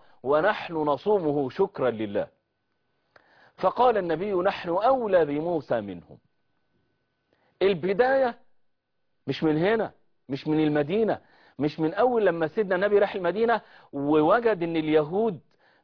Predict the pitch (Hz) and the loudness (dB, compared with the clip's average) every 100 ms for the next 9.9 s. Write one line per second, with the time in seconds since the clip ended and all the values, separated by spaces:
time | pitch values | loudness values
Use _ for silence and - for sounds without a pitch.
0 | _ _ - 123 143 147 143 143 139 226 | _ _ -18 -4 0 2 4 2 2 2
1 | 247 196 202 185 170 175 214 202 - _ | 2 2 2 2 2 4 2 0 -6 _
2 | - 151 160 160 160 _ - 156 156 147 | -2 4 4 4 0 _ -4 2 4 2
3 | 151 151 - 185 226 185 - 208 180 175 | 0 -2 0 0 0 0 -6 -6 -4 -2
4 | 214 202 196 - _ 147 165 143 185 240 | 0 2 0 -2 _ -2 -2 -2 -4 -2
5 | 208 - 226 143 156 160 226 131 _ _ | -2 -2 -4 0 0 0 -4 -6 _ _
6 | - _ _ _ - 185 196 165 131 156 | -20 _ _ _ -4 -2 0 0 0 -2
7 | 170 151 117 107 160 190 127 82 _ 113 | -2 -4 -6 -4 -2 -2 -2 -12 _ -4
8 | 160 190 170 175 143 139 127 135 139 190 | 0 0 -2 -4 -2 -2 -2 -2 2 2
9 | 226 208 165 135 117 117 151 - 127 | 2 2 0 -2 -4 -2 -2 -4 -8